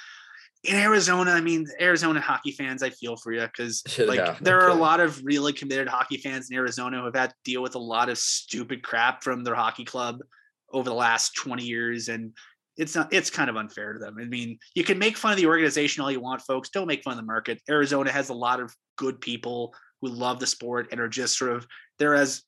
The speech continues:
Speaker 1: pissed off and aghast at the situation as you are. So we'll see how that develops, uh, over the course of the days and weeks. Uh, stay tuned to, uh, yeah, follow Katie Strang on Twitter. Just go to Twitter, search Katie Strang, hit follow, and then you enjoy your life, 'cause you're, there's nothing,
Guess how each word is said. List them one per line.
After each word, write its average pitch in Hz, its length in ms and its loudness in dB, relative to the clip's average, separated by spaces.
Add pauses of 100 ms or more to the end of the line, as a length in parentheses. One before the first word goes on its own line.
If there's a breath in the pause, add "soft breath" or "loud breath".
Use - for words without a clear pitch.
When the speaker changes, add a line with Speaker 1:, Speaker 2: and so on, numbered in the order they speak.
(140)
Speaker 1:
pissed 147 260 0
off 127 320 2
and 120 160 -4
aghast 120 480 -2
at 113 220 -8
the 113 320 -6
situation 117 500 -4
as 110 60 -8
you 117 80 -8
are. 113 160 -2
So 120 180 -4 (220 loud breath)
we'll 156 60 0
see 220 120 2
how 214 100 6
that 196 140 2
develops, 147 600 0 (100)
uh, 127 240 -4
over 135 160 -2
the 135 80 -4
course 131 400 -2
of 123 220 -4 (340 loud breath)
the 131 60 -6
days 135 280 0
and 117 80 -6
weeks. 143 360 -2
Uh, 123 220 -2 (220)
stay 147 180 0
tuned 143 300 0
to, 131 400 -2
uh, 120 260 0 (280)
yeah, 131 180 0 (140)
follow 175 240 4
Katie 160 240 0
Strang 151 300 0
on 139 120 -2
Twitter. 135 460 -2 (100)
Just 160 260 0
go 147 200 2
to 143 100 -4
Twitter, 139 480 -4
search 143 260 -4
Katie 143 220 -2
Strang, 135 340 -6
hit 143 240 -8
follow, 135 320 2
and 123 80 0
then 131 140 -4
you 127 140 -10
enjoy 131 220 -2
your 131 120 0
life, 120 360 -2
'cause 120 220 -4 (360 loud breath)
you're, 143 180 2 (280)
there's 156 260 4
nothing, 160 440 -2